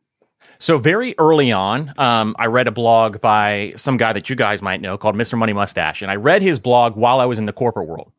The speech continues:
And when I was doing this, it was, I wanted to get out of this cubicle that I was working in so fast. Like, I, there was nothing else I wanted to do was get out of this cubicle. So I did a bunch of things that, uh,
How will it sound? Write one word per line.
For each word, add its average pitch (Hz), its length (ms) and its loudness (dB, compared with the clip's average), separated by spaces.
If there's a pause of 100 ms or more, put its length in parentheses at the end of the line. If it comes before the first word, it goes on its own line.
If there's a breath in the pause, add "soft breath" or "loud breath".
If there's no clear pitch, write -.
(360 loud breath)
And 127 340 2
when 156 300 2
I 262 60 4
was 143 180 0
doing 123 300 2
this, 95 260 -4
it 139 60 -2
was, 135 200 -2 (160)
I 143 100 0
wanted 160 220 2
to 123 60 -4
get 120 240 -4
out 117 280 0
of 110 260 0
this 107 200 -2
cubicle 110 440 0
that 98 80 2
I 92 60 0
was 92 160 -2
working 110 380 -2
in 92 160 -4 (100)
so 127 440 0
fast. 92 400 -4
Like, 98 80 -2
I, 104 100 -2
there 117 160 -2
was 107 120 -4
nothing 135 280 0
else 117 160 2
I 113 60 2
wanted 110 220 0
to 98 40 -6
do 101 100 -2
was 95 140 -2
get 113 140 2
out 107 80 2
of 101 80 0
this 98 100 -2
cubicle. 85 380 -6
So 104 100 0
I 101 60 2
did 147 100 2
a 160 40 0
bunch 233 200 0
of - 120 -2
things 147 280 0
that, - 180 -2
uh, 95 300 2